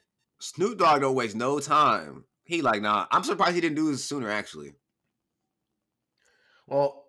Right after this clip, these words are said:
Speaker 2: I, I feel like now, how many people, like, like, other than, like, sporting events and stuff like that, how often do you really eat a hot dog?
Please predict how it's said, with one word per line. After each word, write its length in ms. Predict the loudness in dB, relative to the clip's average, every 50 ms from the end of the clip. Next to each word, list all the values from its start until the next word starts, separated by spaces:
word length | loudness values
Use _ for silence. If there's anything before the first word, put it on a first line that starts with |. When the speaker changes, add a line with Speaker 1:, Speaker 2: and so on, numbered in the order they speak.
| _ _ _ _ _ _ _ _ _ _ _ -2
Speaker 2:
I, 200 | 0 0 0 0 -2
I 60 | -4
feel 100 | -4 -4
like 140 | -6 -4 -2
now, 280 | 0 2 2 2 0 -2
how 160 | -6 -4 -4
many 140 | -4 -4 -4
people, 260 | -8 -10 -10 -12 -8 -6
like, 220 | -4 -4 -4 -4
like, 140 | -6 -8 -2 0
other 200 | 0 2 2 0
than, 160 | -2 -2 -2
like, 420 | -2 -2 -2 -4 -6 -12 -18 _ _ _ _ _ _ _ _ _ _
sporting 480 | -16 -12 -6 -2 -2 0 0 0 -2
events 840 | -4 -4 -4 -4 -6 -8 -10 -12 -12 -12 -10 -10 -12 -14 -16 -20 _ _ _ _ _ _ _ _ -14
and 100 | -14 -8
stuff 240 | -6 -6 -4 -4
like 140 | -6 -6 -4
that, 180 | -4 -4 -4 -2
how 140 | 0 0 2
often 400 | 4 2 2 2 0 -8 -12 -12
do 80 | -12
you 160 | -10 -10 -8
really 180 | -8 -8 -10 -10 -12 -16 -18 -16
eat 140 | -10 -8
a 80 | -8 -6
hot 260 | -4 -6 -6 -6 -6
dog? 260 | -10 -10 -10 -12 -16